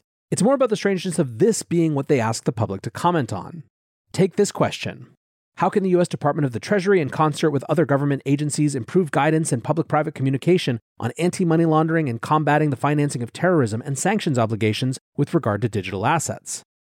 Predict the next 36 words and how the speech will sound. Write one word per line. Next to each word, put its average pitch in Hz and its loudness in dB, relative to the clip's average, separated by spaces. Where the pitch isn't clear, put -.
The - -4
question 233 0
is, 151 0
how 180 -2
much 233 -2
does 220 -6
the 107 -2
public 117 -6
have 117 -4
to 117 -8
say 196 0
about 107 -2
that? - -8
Now, 214 0
of 220 0
course, 147 0
public 202 0
comment, 113 -2
quote 123 0
unquote, 117 -2
still 233 2
could 262 0
mean 147 2
that 139 2
it's 143 -4
really 233 0
for 165 2
a 143 4
very 143 2
small 135 -2
number 131 2
of 117 0
enfranchised 110 -2
organizations 104 -2
to - -8
comment. 85 -4